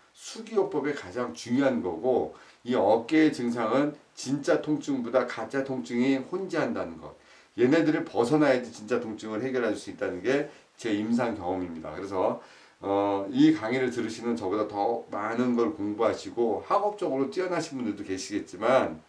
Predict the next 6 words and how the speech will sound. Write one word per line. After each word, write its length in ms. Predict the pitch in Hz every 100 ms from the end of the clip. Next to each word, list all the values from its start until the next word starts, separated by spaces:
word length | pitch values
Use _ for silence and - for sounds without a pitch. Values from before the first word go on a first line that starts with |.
| - - - - _
어, 160 | 98 104
저는 460 | 104 131 151 147 - - _ _
제 300 | - 123 131
범위 340 | 131 107 127 160
내에서 500 | 135 101 90 82 76
제가, 560 | 92 90 92 101 151